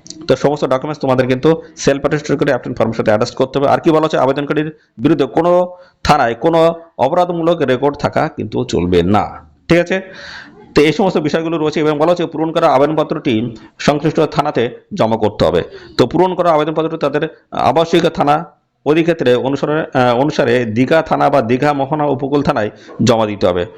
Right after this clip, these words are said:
অন্য কোথাও জমা দেওয়া যাবে না। দেখতে পাচ্ছ ক্লিয়ার কিন্তু এখানে মেনশন করা রয়েছে। অবশ্যই এই যে নির্দিষ্ট যে লোকেশন রয়েছে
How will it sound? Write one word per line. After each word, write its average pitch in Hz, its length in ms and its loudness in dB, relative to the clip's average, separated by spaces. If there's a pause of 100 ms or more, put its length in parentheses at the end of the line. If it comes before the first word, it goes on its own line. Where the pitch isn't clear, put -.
(140)
অন্য 147 200 0
কোথাও 156 280 0
জমা 131 320 0 (280)
দেওয়া 117 340 2
যাবে 98 340 0
না। 101 300 0 (300)
দেখতে 139 200 2
পাচ্ছ 147 180 2
ক্লিয়ার 170 420 2
কিন্তু - 260 0
এখানে 139 220 2
মেনশন 117 300 0
করা 120 180 0
রয়েছে। 127 300 -2 (260)
অবশ্যই 160 560 2 (280)
এই 143 160 6
যে 147 120 2
নির্দিষ্ট 131 400 0
যে 117 180 0
লোকেশন 139 500 0
রয়েছে 143 300 4